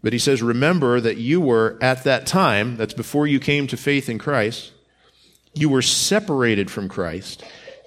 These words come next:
alienated from the commonwealth of Israel, and strangers to the covenants of promise, having no hope and without God in the world." No hope,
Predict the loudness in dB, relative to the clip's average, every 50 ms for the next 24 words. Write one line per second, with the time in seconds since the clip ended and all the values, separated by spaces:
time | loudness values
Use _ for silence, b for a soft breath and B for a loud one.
0 | -4 0 2 4 4 4 4 2 2 2 2 2 2 2 0 -2 -4 -6 -6 -6
1 | -6 -4 -2 -2 0 0 0 -2 0 0 0 -2 -2 -2 -2 -2 -4 -2 -4 -6
2 | -4 -4 -6 -6 -6 -6 -6 -4 -4 -6 -8 -8 -6 -4 -4 -2 0 0 -2 -2
3 | -2 -4 -4 -6 -8 -10 -6 -8 -6 -2 0 0 0 0 0 -4 -4 -4 -6 -8
4 | -8 -6 -6 -4 -4 -4 -4 -6 -8 -8 -14 -16 -18 _ b b b b b b
5 | b b -2 0 2 2 2 0 -2 0 0 2 2 2 2 2 2 0 0 0
6 | -4 -8 -20 -20 _ _ _ _ _ _ _ _ -2 -2 0 2 0 0 2 2
7 | 2 2 0 -2 -4 -2 0 2 2 4 2 4 2 2 0 -2 -6 -4 -2 -2
8 | 0 0 0 0 0 0 0 -2 -2 -4 -8 -16 -20 -20 _ _ _ _ _ _
9 | _ _ _ _ _ _ _ _ _ _ _ _ _ _ _ _ _ -10 -4 0
10 | 2 4 4 4 4 2 2 0 0 -2 -6 -14 -20 -20 b